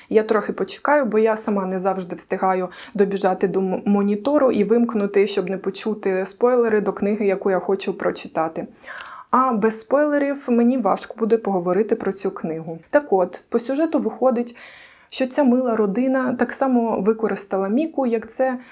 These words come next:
зробили до цього її няньки та бойфренди колишні.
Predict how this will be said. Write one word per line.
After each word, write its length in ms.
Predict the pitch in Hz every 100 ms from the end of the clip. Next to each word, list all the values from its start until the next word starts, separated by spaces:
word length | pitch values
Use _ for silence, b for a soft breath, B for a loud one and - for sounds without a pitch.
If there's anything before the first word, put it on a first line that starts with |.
| B
зробили 720 | 202 220 196 220 208 202 185 180 185
до 160 | 185
цього 440 | 202 - 180 180 180
її 400 | 175 185 185 185
няньки 480 | 180 190 - 302 320
та 360 | 285 254 277 -
бойфренди 720 | 185 220 220 - 170 170 160
колишні. 680 | 175 170 170 165 - 175